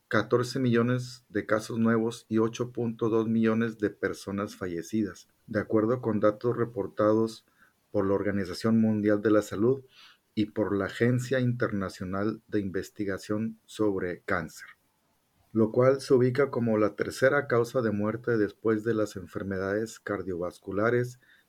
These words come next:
y la diabetes, lo cual representa un desafío para el país. Voy a dejar esta liga en las notas del programa. Este episodio está dirigido principalmente a personas que,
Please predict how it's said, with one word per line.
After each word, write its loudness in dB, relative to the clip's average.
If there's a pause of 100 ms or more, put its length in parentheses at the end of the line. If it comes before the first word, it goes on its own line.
(160)
y -4
la -2
diabetes, 0 (440)
lo -8
cual 4
representa -2
un 0
desafío 0
para -2
el -6
país. -8 (540)
Voy 4
a 6
dejar 2
esta 0
liga 2 (760)
en 0
las 0
notas 0
del 2
programa. 0 (440)
Este 6
episodio 4
está 4
dirigido 0
principalmente 2
a 0
personas 0
que, 2